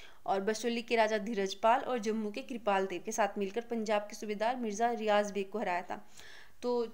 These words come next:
चार लोग होते हैं एक टीम में, एक तो चंबा का राजा चतर सिंह हो गया, उसके बाद गुलेर का राजा कौन? राज सिंह, गुलेर का राजा राज सिंह, गुलेर का राजा राज सिंह, गुलेर का कौन सा राजा होता है? राज सिंह होता है।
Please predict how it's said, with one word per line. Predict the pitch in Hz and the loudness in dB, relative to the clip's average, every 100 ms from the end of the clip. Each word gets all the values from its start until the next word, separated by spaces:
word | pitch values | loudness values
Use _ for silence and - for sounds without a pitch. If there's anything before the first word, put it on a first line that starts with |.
| - - 208 | -10 -12 -4
चार | 262 220 220 | 2 2 2
लोग | 233 220 | 0 -2
होते | 214 214 | -8 -2
हैं | 233 | 0
एक | 240 208 208 | 0 0 -2
टीम | 226 226 | -4 -2
में, | 233 | -2
एक | - 214 - | -2 -4 -4
तो | 233 | -4
चंबा | 226 208 208 | -2 -2 -2
का | 214 | -2
राजा | 208 220 | -2 -2
चतर | 226 226 | -2 -2
सिंह | 233 247 | -2 -2
हो | 240 226 | -2 0
गया, | 226 240 - - - - | 0 -2 -6 -14 -14 -10
उसके | 220 240 | -6 -2
बाद | 226 | -2
गुलेर | 214 220 226 | 0 2 2
का | 220 | 4
राजा | 226 214 220 | 2 2 0
कौन? | 240 285 | -2 -2
राज | 269 185 170 | 4 4 4
सिंह, | 190 196 | -2 -2
गुलेर | 208 208 208 | 2 2 4
का | 214 | 2
राजा | 208 208 285 339 | 2 0 -2 -2
राज | 240 180 | 2 0
सिंह, | 196 233 285 302 - - | 0 -6 -6 -8 -12 -14
गुलेर | 196 226 233 240 | -4 2 2 2
का | 247 | 2
राजा | 233 208 240 233 | 2 2 2 0
राज | 190 180 | 0 -2
सिंह, | - 269 320 - - - - - - | -4 -6 -8 -12 -16 -16 -16 -16 -6
गुलेर | 220 233 | 4 4
का | 233 | 4
कौन | 240 247 | 0 -2
सा | 247 | 0
राजा | 247 233 | 0 0
होता | 240 | 0
है? | 277 | 2
राज | 202 190 | 4 2
सिंह | 220 240 | -2 -4
होता | 233 220 | -4 -2
है। | 277 | -4